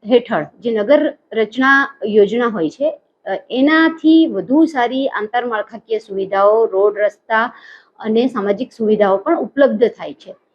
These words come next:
અને overall જમીનના વેલ્યુએશનમાં પણ અનેક ગણો વધારો થાય છે, તે આપણે સૌ જાણીએ છીએ. આ તબક્કે એક અગત્યની બાબત આપને ધ્યાન દોરવા માંગીશ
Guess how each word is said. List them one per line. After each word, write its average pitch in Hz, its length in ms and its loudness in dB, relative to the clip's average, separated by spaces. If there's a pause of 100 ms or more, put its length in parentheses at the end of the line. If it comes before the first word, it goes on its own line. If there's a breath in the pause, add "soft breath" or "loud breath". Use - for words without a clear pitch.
(260)
અને 254 420 -2
overall 302 460 4
જમીનના 269 560 -2
વેલ્યુએશનમાં 226 760 -8
પણ 302 180 -8 (160)
અનેક 262 300 0
ગણો 233 260 0
વધારો 190 380 -6
થાય 175 220 -14
છે, 269 140 -14
તે 269 220 -4
આપણે 233 380 -4
સૌ 277 340 0
જાણીએ 180 420 0
છીએ. - 260 -14 (800 soft breath)
આ 277 120 2
તબક્કે 294 520 0
એક 285 140 -10
અગત્યની 247 500 -2
બાબત 220 380 -6
આપને 214 320 -6
ધ્યાન 190 240 -4
દોરવા 190 260 -2
માંગીશ 190 460 -8